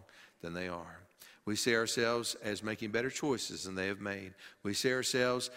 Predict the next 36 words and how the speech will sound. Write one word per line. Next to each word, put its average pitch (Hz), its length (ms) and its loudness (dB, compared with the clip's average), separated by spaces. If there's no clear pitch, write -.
as 104 160 0
better 95 540 2
than 95 160 -2
they 92 280 -4
are. 90 420 -6
And 107 140 -2
you, 110 160 -2
and 113 120 -2
you 120 80 2
know 135 100 2
what 131 120 0
happens? 147 680 -2
We 147 220 4
begin 123 380 0
to 110 140 -2
diminish 123 600 -2
our 117 180 0
view 95 520 -4
of 98 120 -6
sin. 92 400 -2
And 110 100 -2
so 117 160 6
we 113 100 2
think, 110 360 -2
"You 120 180 -2
know, 120 120 0
I, 127 300 2
I 120 120 4
still 120 260 2
sin, 123 340 0
but 110 120 0
it's 101 180 -2
really 107 160 0
not 95 180 0
that 92 160 -6
bad 113 240 -6